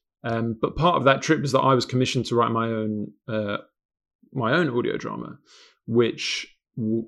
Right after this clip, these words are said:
was sort of to be a response to my time in Kosovo, but it could kind of be about whatever I wanted to be, really.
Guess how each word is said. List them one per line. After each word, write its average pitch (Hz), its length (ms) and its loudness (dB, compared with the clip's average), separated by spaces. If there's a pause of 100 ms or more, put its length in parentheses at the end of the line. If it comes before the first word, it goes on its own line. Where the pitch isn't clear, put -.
was 113 600 -2 (160)
sort 185 340 4
of - 280 -4 (180)
to - 100 -4
be 127 560 6
a 131 80 2
response 135 540 0
to - 100 -4
my 131 100 0
time 139 280 0
in 135 60 -2
Kosovo, 151 380 -2
but 127 140 0
it 117 100 -2
could - 140 -20
kind 113 220 -2
of 104 100 -8
be 110 120 0
about 104 260 -2
whatever 104 300 -4
I 101 40 -2
wanted 104 300 -6
to - 100 -18
be, - 200 -6
really. 107 500 -6